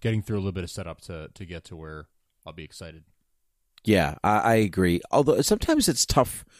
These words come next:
Speaker 2: for comic book fans because you already know a lot of the setup.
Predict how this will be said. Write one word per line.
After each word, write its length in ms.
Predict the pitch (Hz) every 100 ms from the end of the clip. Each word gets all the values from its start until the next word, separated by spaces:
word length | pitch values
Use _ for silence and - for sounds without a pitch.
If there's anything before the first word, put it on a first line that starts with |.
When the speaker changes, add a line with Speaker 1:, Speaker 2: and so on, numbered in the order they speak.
| _ -
Speaker 2:
for 840 | - - 107 90 90 87 82 78 - _ _ _ _ _ _ -
comic 260 | 113 107
book 160 | 95 90
fans 300 | 92 85 -
because 440 | 92 - 90 80 -
you 300 | 101 110 120
already 320 | 113 101 90
know 380 | 80 78 85 95
a 20 |
lot 260 | 101 104 107
of 100 | 110
the 100 | 117
setup. 420 | - 131 139 143